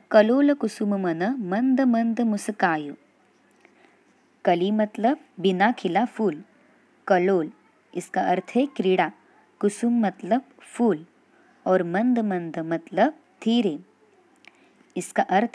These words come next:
है कलियाँ क्रीड़ा कर रही है, फूलों की जो कलियाँ है वो अभी खिल रही है। फूल ऐसे लग रहे हैं मानो मंद मंद मुस्कुरा रहे हैं। गुनगुन गुनगुन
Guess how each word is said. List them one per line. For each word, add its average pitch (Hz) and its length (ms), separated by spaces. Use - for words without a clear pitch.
है 226 260
कलियाँ 196 460
क्रीड़ा 190 300
कर 247 240
रही 214 320
है, 165 280
फूलों 185 340
की 196 400
जो 269 160
कलियाँ 190 380
है 202 340
वो 180 80
अभी 202 480
खिल 254 220
रही 208 300
है। 175 280
फूल 320 220
ऐसे 202 300
लग 190 300
रहे 175 200
हैं 175 300
मानो 180 400
मंद 240 440
मंद 175 400
मुस्कुरा 214 720
रहे 247 200
हैं। 185 320
गुनगुन 214 540
गुनगुन 220 520